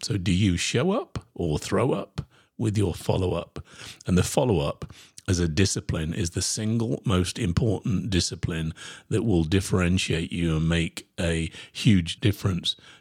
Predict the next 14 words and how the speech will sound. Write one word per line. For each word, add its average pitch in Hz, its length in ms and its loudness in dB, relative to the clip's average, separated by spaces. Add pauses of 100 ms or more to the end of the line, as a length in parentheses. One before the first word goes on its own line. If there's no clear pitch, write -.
to 104 100 0
your 87 400 2
sales 87 480 -2
destiny. 90 760 -2 (1800)
The - 60 4
seventh 160 460 -4
point 87 380 4 (100)
is 85 580 2 (800)
we 110 220 6
never 90 380 4
exist 78 480 0
in 92 120 -4
a 78 120 2
vacuum. 73 640 -2